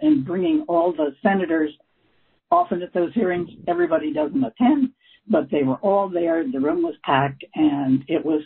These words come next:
just phenomenal. And that was really one of the first governmental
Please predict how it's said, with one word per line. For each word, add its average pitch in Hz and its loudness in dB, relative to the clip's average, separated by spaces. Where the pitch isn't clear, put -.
just 135 2
phenomenal. 120 2
And 151 2
that 180 2
was 160 -2
really 180 0
one 180 0
of 151 0
the 147 -4
first 156 -2
governmental 180 0